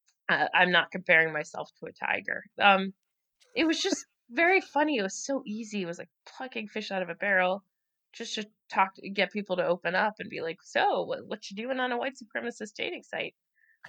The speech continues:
Uh, what brings you here? Wh-, what's your ideal white wife like?" I think, you know, one of the things that is always a, a funny line for me is, like, a lot of the time, like, fascists are really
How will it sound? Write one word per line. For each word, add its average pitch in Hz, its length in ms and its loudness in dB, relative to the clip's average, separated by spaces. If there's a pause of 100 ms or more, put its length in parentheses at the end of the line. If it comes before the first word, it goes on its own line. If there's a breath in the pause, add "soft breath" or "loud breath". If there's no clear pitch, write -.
Uh, 180 260 -2
what 196 200 -4
brings 294 260 2
you 208 140 0
here? 196 400 -2 (180)
Wh-, 220 160 -10
what's 247 240 -8
your 269 140 4
ideal 262 300 2
white 269 180 0
wife 311 260 -4
like?" - 160 -4 (460 loud breath)
I - 60 -4
think, 554 260 4 (440)
you 440 120 4
know, 466 240 8
one 415 200 6
of 403 80 0
the 415 160 -4
things 370 260 2 (120)
that 254 240 6 (180)
is 247 140 -4
always 370 300 2
a, 233 140 2 (340)
a 208 120 -12
funny 262 320 -2
line 202 320 4
for 208 160 -8
me 180 180 -6
is, 175 140 -8
like, 170 220 -2 (1300)
a 233 40 -2
lot 247 280 6
of 427 80 4
the 415 180 -4
time, 277 440 0
like, - 240 -10
fascists 214 460 -2
are 240 100 -4
really 214 760 -8